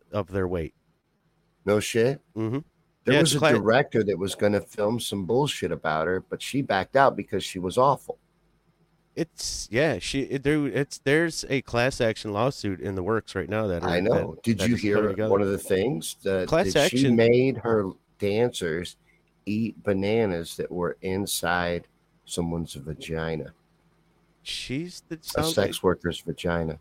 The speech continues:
Speaker 1: she sounds like she fits right in within that industry.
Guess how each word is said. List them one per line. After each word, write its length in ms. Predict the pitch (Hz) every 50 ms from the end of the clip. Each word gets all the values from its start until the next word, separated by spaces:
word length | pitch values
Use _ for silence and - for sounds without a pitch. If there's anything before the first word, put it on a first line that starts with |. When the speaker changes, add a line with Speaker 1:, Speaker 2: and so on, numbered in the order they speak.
| _ _ _
Speaker 1:
she 220 | - - - -
sounds 240 | 135 - 160 160 151
like 120 | 160 160 -
she 120 | - 120
fits 320 | - _ 151 139 - -
right 180 | 131 110 113 113
in 300 | 113 110 101 80 76 65
within 320 | 65 95 101 92 98 98 98
that 160 | 92 87 90
industry. 440 | 95 92 82 80 - - 71 71